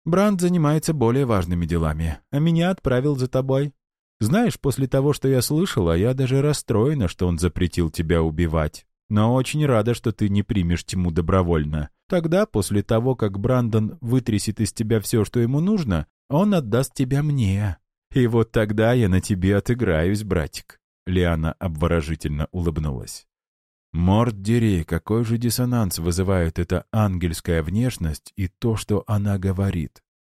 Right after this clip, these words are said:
"Отыграешься? Да что я тебе такого сделал-то, дурочка?" Алекс и Фина дотолкали глайдер и теперь возились с механизмом.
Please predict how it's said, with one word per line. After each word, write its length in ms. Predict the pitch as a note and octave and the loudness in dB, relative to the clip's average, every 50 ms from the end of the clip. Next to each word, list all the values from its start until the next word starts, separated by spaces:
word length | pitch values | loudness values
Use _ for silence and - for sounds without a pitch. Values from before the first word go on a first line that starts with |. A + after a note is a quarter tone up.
| _ _ _ _ _ | _ _ _ _ _
"Отыграешься? 920 | - E2 - - D#2+ C#2 D2+ D2+ D#2 E2 G#2 A#2+ A2+ - - - A1+ G1+ - _ _ _ _ _ _ _ - | -4 -2 0 0 -2 0 0 0 0 0 0 0 -2 -4 -6 -10 -10 -12 -14 _ _ _ _ _ _ _ -4
Да 160 | F2+ G2 G2+ | -2 0 0
что 180 | - - - D#3 | 0 0 0 2
я 100 | D3+ C3+ | 2 2
тебе 220 | - C#3+ C#3+ C#3 | 0 -2 -2 -2
такого 340 | - C3+ - D3+ C#3+ C#3+ C#3+ | -2 -2 -2 0 0 2 0
сделал-то, 640 | B2+ B2+ C#3 D3 C3+ A#2+ F#2+ E2+ D#2+ D2+ - - D#2+ | 0 0 0 0 2 2 2 0 0 -2 -4 -6 -6
дурочка?" 640 | D2 F2+ C3 B2+ G#2+ E2+ - - - - D2 C2+ - _ _ _ _ _ _ _ _ _ _ - | -2 -2 -2 0 0 -2 -4 -6 -8 -10 -10 -12 -14 _ _ _ _ _ _ _ _ _ _ 0
Алекс 420 | F2 F2+ F2+ E2 E2 - - - | 2 2 4 2 0 -2 -2 -2
и 60 | E2 D2+ | -4 -4
Фина 360 | - - G2 G2+ G2 G2+ G2 | -2 0 0 2 2 2 0
дотолкали 580 | F#2 F#2 - G2+ G2 F#2 - F2 E2+ E2+ F2+ | 0 0 0 0 0 0 -2 -2 0 0 0
глайдер 540 | E2+ E2 F2 E2+ E2+ F2 F#2+ F#2+ G2+ A2 - | -2 0 0 0 0 0 0 0 0 0 0
и 140 | - - G2+ | -2 -4 -6
теперь 340 | - G2 E2+ - - F#2+ G2 | -6 -6 -2 -2 0 0 0
возились 480 | G2 G#2+ G#2 F2 D#2+ D#2+ D#2 E2 - | 0 0 0 0 -2 -2 -2 -2 -4
с 60 | - - | -4 -4
механизмом. 760 | F2 E2+ - F#2+ F2+ E2+ D#2+ D2+ C#2 D2+ D2+ D#2 D2+ D2 | -4 -2 0 -2 -2 0 -2 -4 -4 -4 -4 -4 -4 -6